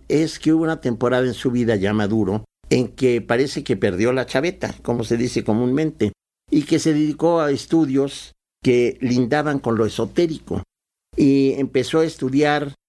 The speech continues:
particularmente el Apocalipsis y algunos otros escritos bastante crípticos de la Biblia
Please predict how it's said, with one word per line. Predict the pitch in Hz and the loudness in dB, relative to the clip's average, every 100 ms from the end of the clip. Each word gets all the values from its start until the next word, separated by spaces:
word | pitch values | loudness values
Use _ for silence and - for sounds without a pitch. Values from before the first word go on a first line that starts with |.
| _ | _
particularmente | 110 101 113 113 123 120 120 120 | -4 -2 -2 0 0 0 0 0
el | 101 | 0
Apocalipsis | 95 95 - 110 156 147 147 127 | 0 -4 -2 0 -2 -2 -2 0
y | |
algunos | 117 110 127 113 | 0 0 0 0
otros | 120 120 98 | 0 -2 -4
escritos | 92 - 120 - 107 - _ - | -4 -2 -2 0 -4 -4 _ -2
bastante | 101 - 127 120 107 - | -2 0 -2 0 -4 0
crípticos | 135 139 - 101 95 95 | -2 -2 -6 -6 -4 0
de | 104 | 0
la | 120 | 0
Biblia | 143 123 120 123 | 0 0 -2 -4